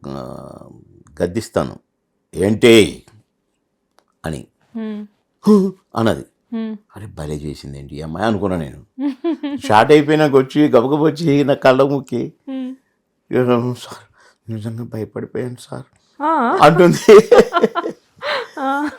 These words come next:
Speaker 1: గ-, గ-, "ఆ?" అంటాను.
Speaker 2: Hmm. <laughs> ఆ, కీర్తి సురేష్ గారు సావిత్రి గారి స్టోరీ రీమే-, I mean మహానటి మూవీ చేశారు, మీకు ఐడియా ఉండే ఉంటుంది
Speaker 1: అవును,
Speaker 2: కదా.
Speaker 1: అవును.
Speaker 2: So, ఆ, తను ఏంటి అన్నది ఆ ఒక మూవీ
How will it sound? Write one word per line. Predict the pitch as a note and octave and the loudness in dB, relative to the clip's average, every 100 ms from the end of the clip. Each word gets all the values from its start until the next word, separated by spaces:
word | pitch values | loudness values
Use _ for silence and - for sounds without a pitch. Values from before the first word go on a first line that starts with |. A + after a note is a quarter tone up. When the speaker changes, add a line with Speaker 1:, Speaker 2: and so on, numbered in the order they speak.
| C#4 C#4 - - - D#3+ C3 | -10 -8 -8 -6 -6 -6 -4
Speaker 1:
గ-, | C#3+ C3 | -4 -2
గ-, | C3+ F2 - - | -4 -4 -8 -6
"ఆ?" | D#2+ G2+ D3+ G3 G3 _ _ | 0 4 4 4 0 _ _
అంటాను. | - G2+ - D#2 B1+ - A#3 | -8 -6 -6 -8 -10 -14 -12
Speaker 2:
Hmm. | A3+ A2+ G3+ A2 - - - A#3+ - A3 A3 | -4 -4 0 -2 -2 -10 -8 -8 -6 -12 -12
<laughs> | G#3+ - - - - - A3+ | -18 -20 -20 -20 -20 -18 -8
ఆ, | G#3 G#3 G3 G3 G3+ - - - | -8 -6 -10 -14 -16 -18 -20 -12
కీర్తి | A#3+ A#3 C#4 | -6 -4 -4
సురేష్ | C4+ C4 C4 | -2 -2 -2
గారు | B3 B3+ D4 D#4+ A#3 G3 F#3+ | -2 -2 -2 -4 -4 -4 -8
సావిత్రి | - G#3+ A3+ B3+ B3+ | -2 0 0 -4 -4
గారి | B3 A#3 G#3+ G3+ F3+ E3+ - - B2+ | -4 -2 -4 -4 -6 -8 -12 -14 -16
స్టోరీ | - G#3+ G#3+ A3 | -8 -4 -2 -2
రీమే-, | G#3 G#3+ A#3 F#3 G3 | -4 -6 -6 -6 -6
I | F#3+ | -8
mean | G3 | -10
మహానటి | F#3 F#3 G#3 A#3+ B3+ B3 | -6 -4 -2 -2 -4 -6
మూవీ | A#3 A3 G#3+ | -8 -6 -6
చేశారు, | G#3 F#3+ G3+ F3+ | -8 -8 -8 -10
మీకు | F#3 F3 | -12 -6
ఐడియా | F3 E3+ G#3 | -6 -4 -4
ఉండే | G#3 G3 G#3+ | -4 -6 -6
ఉంటుంది | G#3 F#3+ | -6 -6
Speaker 1:
అవును, | E3 - | -8 -8
Speaker 2:
కదా. | F3+ | -12
Speaker 1:
అవును. | A#3 D#3+ D3 - _ | -14 -16 -20 -20 _
Speaker 2:
So, | A3+ G#3+ G#3 F#3+ E3 - | -6 -4 -2 -4 -10 -14
ఆ, | - - - A3 | -20 -20 -16 -18
తను | - C4+ A#3+ | -6 -2 -2
ఏంటి | B3 D#4 E4 | -2 -4 -2
అన్నది | E4+ D4+ D4+ | -2 -2 -4
ఆ | C4 | -4
ఒక | A#3+ | -6
మూవీ | A3+ G#3+ | -6 -6